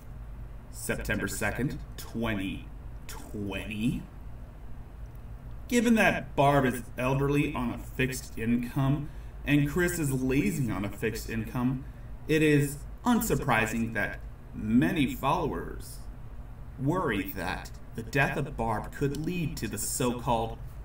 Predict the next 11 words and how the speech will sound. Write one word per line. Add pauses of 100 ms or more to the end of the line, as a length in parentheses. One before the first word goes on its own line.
(360)
homeless
saga, (480)
a
wet
dream (140)
for
A-loggers
and
weens, (540)
but (120)
devastating